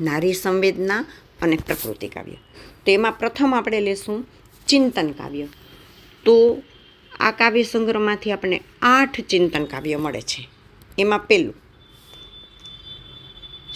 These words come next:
સાંભળ્યું છે, રતિલાલ અનિલનું ચિંતન કાવ્ય છે. હવે હું તમને આ મુદ્દો એવી રીતે સમજાવું છું કે આ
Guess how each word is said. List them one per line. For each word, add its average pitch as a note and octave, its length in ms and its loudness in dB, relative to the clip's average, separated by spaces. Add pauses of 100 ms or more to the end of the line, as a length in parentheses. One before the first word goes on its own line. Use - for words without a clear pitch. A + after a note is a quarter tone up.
(160)
સાંભળ્યું G3+ 520 0
છે, E3 260 -8 (460)
રતિલાલ F3+ 640 -2 (580)
અનિલનું F#3+ 480 4
ચિંતન D#3+ 360 0
કાવ્ય D3 320 -4
છે. A#3 260 -6 (760)
હવે F3 140 2
હું A3 180 4
તમને A#3+ 460 2 (600)
આ A3+ 120 4
મુદ્દો A3+ 420 4
એવી C4 200 4
રીતે C4 220 2
સમજાવું F3+ 540 0
છું - 160 -6
કે - 140 -4
આ - 380 -4